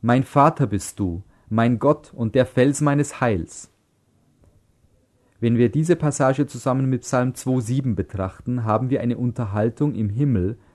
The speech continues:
zwischen dem Vater und dem Sohn vor uns. Als erstes sagt der Vater zum Sohn, "Mein Sohn bist du." Worauf der Sohn erwidert, "Mein Vater bist du,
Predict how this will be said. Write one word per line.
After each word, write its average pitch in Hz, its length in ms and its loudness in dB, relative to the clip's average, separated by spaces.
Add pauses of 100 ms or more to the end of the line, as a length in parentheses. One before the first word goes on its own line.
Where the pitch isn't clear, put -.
zwischen 127 320 -4
dem 113 160 0
Vater 107 480 0
und 117 180 -6
dem 117 160 0
Sohn 120 340 2
vor 82 280 -6
uns. 82 340 -12 (840)
Als - 180 -4
erstes 131 440 0
sagt 123 260 0
der 127 80 0
Vater 117 360 0
zum 117 200 -2
Sohn, 110 420 0 (380)
"Mein 120 300 2
Sohn 131 320 0
bist - 260 -6
du." 82 200 -6 (640)
Worauf 110 320 0
der 101 160 0
Sohn 131 320 0
erwidert, 110 560 0 (280)
"Mein 110 300 0
Vater 135 400 2
bist - 340 -8
du, 107 260 0